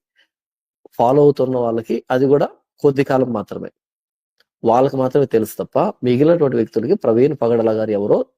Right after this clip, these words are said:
తెలియదు. థర్టీ పర్సెంట్ కంటే తక్కువ మందికి ఆయన తెలుసు, అది విషయం. కానీ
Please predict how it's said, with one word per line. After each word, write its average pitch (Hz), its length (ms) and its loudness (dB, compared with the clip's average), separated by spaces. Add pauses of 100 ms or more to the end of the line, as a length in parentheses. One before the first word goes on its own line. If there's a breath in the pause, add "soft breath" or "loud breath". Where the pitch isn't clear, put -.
తెలియదు. 120 500 0
థర్టీ 117 300 0
పర్సెంట్ 117 400 -2
కంటే 147 440 -2 (440)
తక్కువ 135 380 0
మందికి 123 200 -2
ఆయన 208 120 -4
తెలుసు, 107 340 -6 (1200)
అది 110 180 0
విషయం. - 340 -4 (560)
కానీ 147 460 0